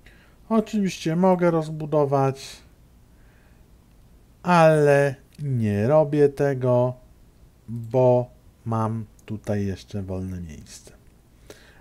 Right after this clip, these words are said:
A dukaty są niestety ograniczone. I tak również jeszcze dzisiaj też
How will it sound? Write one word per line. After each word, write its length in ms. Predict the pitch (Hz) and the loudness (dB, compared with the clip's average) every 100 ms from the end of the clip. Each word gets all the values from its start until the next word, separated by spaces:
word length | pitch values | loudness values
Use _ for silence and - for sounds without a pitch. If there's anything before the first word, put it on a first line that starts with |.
| - | -2
A 160 | 208 | 0
dukaty 580 | 185 147 160 147 - 143 | 0 0 0 0 -2 -8
są 300 | 131 107 110 | -6 -6 -6
niestety 540 | 101 90 - 104 - - | -6 -10 -10 -12 -12 -16
ograniczone. 840 | 104 101 101 95 95 - - - - - - - - | -12 -10 -8 -8 -10 -14 -20 -20 -20 -20 -20 -20 -14
I 60 | 175 | -6
tak 340 | - 220 220 151 | 0 0 0 -2
również 680 | 151 165 156 151 143 135 127 | 0 0 -2 -4 -4 -4 -4
jeszcze 420 | 123 - 120 107 | -6 -6 -8 -6
dzisiaj 680 | 107 143 - - 131 127 127 - - - - _ | -8 -12 -8 -4 -2 -2 -4 -16 -20 -20 -20 _
też 380 | - 120 - - | -2 -2 -4 -14